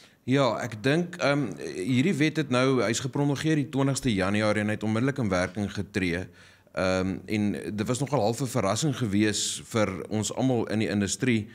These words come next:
Eh, dis iets wat ons, eh, half ongemerk gehad het totdat hy gepromulgeer is. En, eh, wat die wet, eh, onder die, onder die ou wet, ehm, het die, eh, het die wet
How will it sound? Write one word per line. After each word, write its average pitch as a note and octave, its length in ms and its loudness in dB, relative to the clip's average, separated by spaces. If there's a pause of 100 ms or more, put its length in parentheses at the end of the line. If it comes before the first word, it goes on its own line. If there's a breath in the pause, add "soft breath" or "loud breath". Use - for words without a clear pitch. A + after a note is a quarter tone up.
(300 loud breath)
Eh, F#2+ 200 0
dis F#2+ 180 -6
iets A2 160 -4
wat A2+ 160 -2
ons, G#2+ 360 0
eh, D2+ 140 -6
half G2+ 260 -2
ongemerk A#2+ 840 -2 (200)
gehad G#2 360 0
het G#2 140 -4
totdat A#2 220 2
hy G2+ 100 0
gepromulgeer G#2 720 0
is. F#2 200 -2 (560 loud breath)
En, G#2+ 300 2
eh, G2+ 240 2 (840)
wat B2 260 0
die C3 180 4
wet, A#2+ 460 -2
eh, F#2+ 200 -2 (100)
onder A#2+ 200 2
die, - 180 -4
onder G#2+ 180 2
die G2 160 -2
ou F#3+ 180 0
wet, F#2+ 380 -2 (140)
ehm, F#2 340 -2 (200)
het G2+ 240 0 (120)
die, G2 400 2
eh, E2+ 420 -2 (720)
het G2+ 180 -2
die G#2+ 120 0
wet G#2+ 360 0